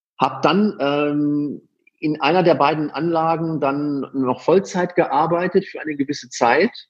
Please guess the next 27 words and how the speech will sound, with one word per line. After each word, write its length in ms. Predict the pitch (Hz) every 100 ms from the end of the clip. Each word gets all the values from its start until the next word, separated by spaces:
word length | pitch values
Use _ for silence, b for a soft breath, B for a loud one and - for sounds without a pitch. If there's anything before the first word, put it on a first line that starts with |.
| _ _
und 240 | 131 139 135
hab 140 | 143
mich 160 | 143 -
dann 180 | 139
entschieden, 760 | 175 170 - 175 180 180 185 190 _ _ _ _ _ _
ähm, 520 | 131 135 139 143 143 135
in 260 | - 139 135
den 240 | 135 131
akademischen 640 | 131 135 113 143 180 185
Bereich 320 | 160 147 160
zu 180 | - 151
wechseln 420 | 160 165 - 151
und 40 | 131
hab 200 | 135 -
dann 300 | 135 151 147
an 260 | - 135 135
der 380 | 127 127 127 123 -
Fachhochschule 800 | 156 - 147 - 151 147 147 139
für 220 | - 127 120 -
Fresenius 580 | 135 123 147 170 185 -
als 180 | 127
wissenschaftlicher 580 | 139 143 139 135 131 127
Mitarbeiter 560 | 123 175 170 165 170 160
gearbeitet 560 | 147 147 165 170 196 - _ _ _ _ _ _ _ _ _
für 140 | - -
ein 220 | 143 160
Jahr. 440 | 151 175 226 -